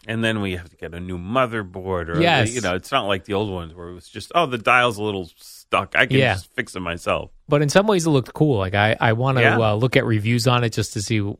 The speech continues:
Speaker 1: G E One and Done.
Speaker 2: G E One and Done. It was, like, twenty-one hundred dollars, twenty-two hundred dollars. It,
Speaker 1: That's
Speaker 2: it was cool
Speaker 1: reasonable.
Speaker 2: looking. It was very reasonable.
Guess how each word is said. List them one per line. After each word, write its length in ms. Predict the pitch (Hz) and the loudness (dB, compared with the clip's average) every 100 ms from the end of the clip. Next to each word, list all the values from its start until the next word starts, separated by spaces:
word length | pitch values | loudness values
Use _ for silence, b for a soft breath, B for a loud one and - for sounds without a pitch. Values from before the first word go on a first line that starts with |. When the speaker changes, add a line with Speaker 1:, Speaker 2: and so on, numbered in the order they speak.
| _ _ - - | _ _ -20 -18
Speaker 1:
G 440 | 113 135 131 113 | -8 -6 -6 -4
E 40 | 123 | -6
One 300 | 98 107 107 | -6 -6 -4
and 160 | 104 90 | -4 -6
Done. 320 | 87 78 65 135 | -6 -8 -6 -4
Speaker 2:
G 400 | 113 135 160 143 | 2 2 4 4
E 60 | 135 | 4
One 240 | 123 123 | 2 2
and 80 | 120 | 2
Done. 160 | 113 | 0
It 40 | 107 | 0
was, 120 | 139 | 4
like, 160 | 156 - | 2 2
twenty-one 420 | - 185 175 170 | 0 2 4 2
hundred 280 | 156 160 151 | 2 2 2
dollars, 420 | 151 117 95 - | 2 2 -4 -8
twenty-two 400 | - 135 113 135 | -6 -6 -2 -2
hundred 200 | 117 117 | -2 0
dollars. 440 | 113 104 87 - - _ _ _ _ - | 0 0 -4 -8 -18 _ _ _ _ -12
It, 80 | 107 | -8
Speaker 1:
That's 240 | - - | -8 0
Speaker 2:
it 20 | |
was 180 | 202 - | 0 0
cool 180 | - 208 | 4 4
Speaker 1:
reasonable. 240 | 226 127 | 6 4
Speaker 2:
looking. 200 | 110 101 | 4 0
It 200 | 64 - | -2 -2
was 140 | 131 123 | 0 2
very 220 | 147 190 | 4 4
reasonable. 400 | 151 117 110 95 | 2 2 0 -2